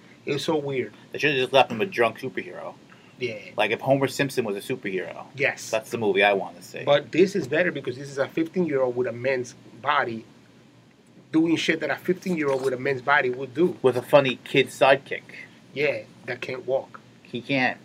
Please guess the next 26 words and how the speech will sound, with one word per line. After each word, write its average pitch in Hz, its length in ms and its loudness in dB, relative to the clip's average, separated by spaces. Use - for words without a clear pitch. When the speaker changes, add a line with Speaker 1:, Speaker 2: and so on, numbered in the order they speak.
Speaker 2:
he 110 80 -16
can't 120 280 -2
walk. 135 360 -4
Speaker 1:
Marvel 123 340 -6
Junior. 120 460 -10
Speaker 2:
So 135 320 8
if 127 120 0
we 165 240 -4
took 156 220 6
all 202 220 12
these 214 180 0
movies 107 560 2
against 135 800 2
what 143 140 -2
the 139 60 0
best 156 300 4
picture 123 400 4
was, 98 640 -2
which 120 220 -2
was 110 400 6
Green 143 320 0
Book, 151 460 6
A - 80 -10
Star 147 440 10
Is 135 100 -2
Born, 135 960 2